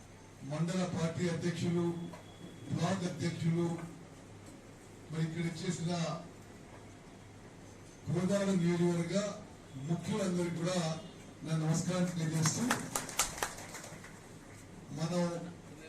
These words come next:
కలుస్తున్న సందర్భం మీకు తెలుసు. ఉమ్మడి నల్గొండ, వరంగల్, ఖమ్మం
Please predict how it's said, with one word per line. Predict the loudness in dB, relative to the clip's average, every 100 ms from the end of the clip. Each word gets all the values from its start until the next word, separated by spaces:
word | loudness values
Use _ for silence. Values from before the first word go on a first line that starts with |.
| -14 -16 -14 -14 -4
కలుస్తున్న | 2 4 4 4 2 2 0 -2 -8 -14 -16 -16 -16 -16 -12 -4
సందర్భం | 0 2 4 4 4 6
మీకు | 4 4
తెలుసు. | 0 0 -2 -4 -10 -12 -12 -12 -12 -12 -12 -14 -14 -14 -14 -16 -16 -18 -18 -18 -16 -16 -16 -16 -16 -16 -16 -16 -16 -16 -16 -16 -16 -16 -8 -2
ఉమ్మడి | 4 4 4 2 2
నల్గొండ, | 4 4 4 4 2 2 -2 -6 -14 -14 -16 -16 -12 -4
వరంగల్, | 0 2 2 4 4 2 2
ఖమ్మం | 2 4